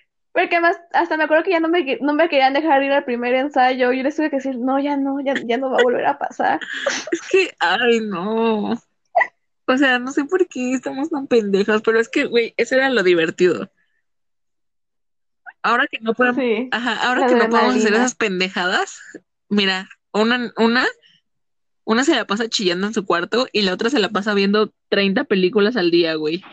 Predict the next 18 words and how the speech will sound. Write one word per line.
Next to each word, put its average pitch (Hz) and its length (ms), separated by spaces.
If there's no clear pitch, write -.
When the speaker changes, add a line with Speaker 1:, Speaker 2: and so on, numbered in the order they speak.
Speaker 2:
Eso - 140
es 311 80
lo 254 100
que 196 140
ahora 180 160
hacemos 196 400
porque 190 280
no 185 140
podemos 196 360
salir. 151 300
Speaker 1:
Exacto. - 300
Speaker 2:
Entonces, 190 640
pues, 226 340
ahí 233 240
estaba 269 320
bien 226 240
cool, 185 320
güey. 165 300